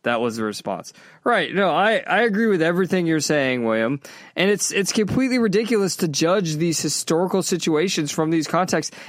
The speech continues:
and to take down this statue of Thomas Jefferson. I don't know how we could ever have any statue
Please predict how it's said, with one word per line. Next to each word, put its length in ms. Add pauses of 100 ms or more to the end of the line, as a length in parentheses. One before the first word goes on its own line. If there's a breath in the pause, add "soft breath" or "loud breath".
(100)
and 160
to 80
take 400
down 480 (240 loud breath)
this 240
statue 460
of 80
Thomas 380
Jefferson. 560 (460 loud breath)
I 140
don't 160
know 140
how 180
we 140
could 180
ever 300
have 200
any 320
statue 720